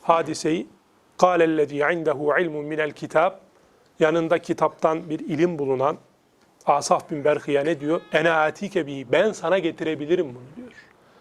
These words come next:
Niçin? Çünkü Cenab-ı Hak ona böyle bir kabiliyet, kuvvet vermiş mi? Güç vermiş.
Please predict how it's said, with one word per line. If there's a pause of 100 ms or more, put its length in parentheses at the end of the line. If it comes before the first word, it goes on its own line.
(640)
Niçin?
Çünkü
Cenab-ı
Hak
ona
böyle
bir
kabiliyet,
kuvvet
vermiş
mi?
Güç (220)
vermiş.